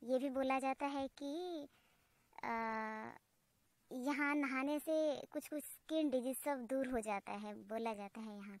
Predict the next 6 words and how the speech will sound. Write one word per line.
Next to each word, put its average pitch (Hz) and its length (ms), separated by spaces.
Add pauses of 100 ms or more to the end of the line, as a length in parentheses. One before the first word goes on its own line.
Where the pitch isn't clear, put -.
पे। 311 140 (920)
और 247 540 (1300)
यहाँ 285 640
देखिए, 311 640
ऊपर 285 360
में 285 400